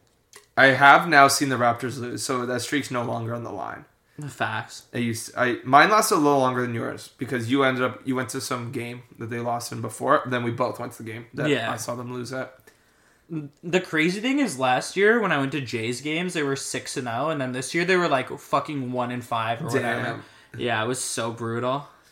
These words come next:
Speaker 1: Well, baseball's so random, so I believe that.
Speaker 2: Yeah.
Speaker 1: All right.
Speaker 2: No.
Speaker 1: Um, anything else you wanted to talk about? I know you kinda wanna talk about the roster, but I feel like we should probably do that next time.
Speaker 2: Yeah, it deserves its own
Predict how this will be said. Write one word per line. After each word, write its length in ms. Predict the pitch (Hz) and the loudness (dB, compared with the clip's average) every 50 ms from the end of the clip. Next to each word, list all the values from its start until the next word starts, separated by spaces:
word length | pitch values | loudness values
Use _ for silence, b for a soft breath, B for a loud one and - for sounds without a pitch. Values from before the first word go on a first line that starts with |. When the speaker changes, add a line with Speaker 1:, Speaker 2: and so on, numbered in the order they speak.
| _ - | _ -10
Speaker 1:
Well, 80 | 131 131 | -4 2
baseball's 420 | 123 143 165 180 269 233 170 - | 4 4 4 4 2 0 0 0
so 200 | - - 113 120 | -2 -2 -2 -2
random, 480 | 117 110 110 117 117 120 117 120 123 - - | -2 -4 -6 -6 -6 -8 -10 -10 -12 -14 -10
so 400 | 117 - 120 131 117 117 120 - | -8 -6 -4 -4 -4 -4 -4 -6
I 80 | - 113 | -6 -8
believe 280 | 107 - - 110 101 | -8 -8 -12 -14 -12
that. 320 | 113 113 - 110 - - - | -12 -10 -10 -10 -10 -8 -6
Speaker 2:
Yeah. 340 | 143 135 120 110 110 107 135 - _ _ _ _ _ _ _ _ _ _ b b b b b b b b b b b b _ _ _ _ _ _ _ _ _ _ _ _ _ _ _ _ _ _ _ _ - | -4 -2 -2 -2 -4 -6 -8 -14 _ _ _ _ _ _ _ _ _ _ b b b b b b b b b b b b _ _ _ _ _ _ _ _ _ _ _ _ _ _ _ _ _ _ _ _ -6
Speaker 1:
All 240 | - 147 156 170 165 | -2 0 2 2 4
right. 240 | 147 143 170 175 - - B B B B - | 4 2 2 0 -4 -8 B B B B -8
Speaker 2:
No. 100 | 175 143 | -2 0
Speaker 1:
Um, 580 | 143 147 151 160 160 156 156 156 156 147 143 - - | 2 2 2 2 2 2 0 0 -2 -4 -8 -8 -4
anything 240 | - 160 180 175 165 | -2 -2 0 2 2
else 220 | 156 156 160 - | 2 2 2 0
you 80 | 180 175 | -2 -2
wanted 260 | 175 170 170 170 175 - | -2 -2 -2 -2 -4 -4
to 180 | 180 175 170 156 | -4 -4 -4 -4
talk 240 | - 180 156 160 | -2 -2 -2 0
about? 120 | 160 170 170 | 2 2 2
I 40 | 160 | 2
know 100 | 175 208 | 4 2
you 200 | 214 180 143 - - | 2 0 -2 -4 -6
kinda 220 | - - 123 127 127 | -2 0 0 2 4
wanna 180 | 135 139 143 139 | 4 2 2 2
talk 160 | 151 139 139 | 2 2 2
about 140 | 135 139 135 | 2 2 2
the 80 | 131 | 2
roster, 440 | 127 131 135 135 135 - - 151 151 | 4 6 6 6 4 2 -4 -4 -4
but 320 | 143 120 127 120 123 - - - | -4 -4 -4 -6 -6 -8 -8 -8
I 60 | 135 | -6
feel 160 | 117 - 135 | -2 0 0
like 260 | 123 120 123 123 120 - _ - | 0 0 0 -2 -6 -10 _ -6
we 60 | 127 | -6
should 100 | 117 123 | -4 -2
probably 200 | 131 117 113 113 | -2 -2 -2 -2
do 60 | 117 | -4
that 200 | 113 107 - - _ - | -4 -4 -6 -8 _ -12
next 340 | 117 120 113 - - - | -10 -8 -8 -8 -10 -12
time. 240 | - - 131 131 135 139 | -8 -8 -8 -8 -4 0
Speaker 2:
Yeah, 260 | 185 180 160 147 143 151 | 2 4 6 6 6 4
it 80 | 160 | 2
deserves 380 | 214 233 165 156 139 135 127 123 | 0 -2 0 0 0 0 0 -4
its 180 | 120 113 - | -6 -4 -2
own 360 | 139 131 131 127 123 123 127 | 0 0 0 0 -4 -6 -10